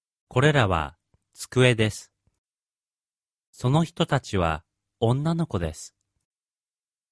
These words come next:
この本は面白いです。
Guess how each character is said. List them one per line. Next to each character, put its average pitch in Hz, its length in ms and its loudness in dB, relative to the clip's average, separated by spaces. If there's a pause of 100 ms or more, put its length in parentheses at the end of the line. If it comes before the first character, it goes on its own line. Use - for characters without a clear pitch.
(280)
こ - 140 -2
の 147 140 2
本 151 280 0
は 80 260 -2 (300)
面 113 260 0
白 143 300 2
い 101 60 0
で 80 160 -8
す。 - 200 -18